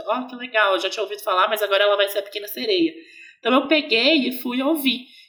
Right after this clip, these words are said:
Quando eu ouvi o The Kids Are Alright, assim, eu apaixonei. É um álbum que ele é muito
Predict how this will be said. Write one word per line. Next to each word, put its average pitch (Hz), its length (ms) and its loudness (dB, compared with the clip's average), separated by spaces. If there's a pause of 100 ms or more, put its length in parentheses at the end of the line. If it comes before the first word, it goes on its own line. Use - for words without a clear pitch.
(140)
Quando 247 280 2
eu 330 80 4
ouvi 220 200 0
o 220 60 -4
The 214 80 -4
Kids 202 200 -10
Are 175 160 0
Alright, 170 380 -4
assim, - 260 -10
eu 170 140 -4
apaixonei. 185 920 -6
É 170 40 -6
um 170 140 -8
álbum 175 320 -6
que 175 100 -8
ele 175 120 -4
é 175 80 -6
muito 180 420 -10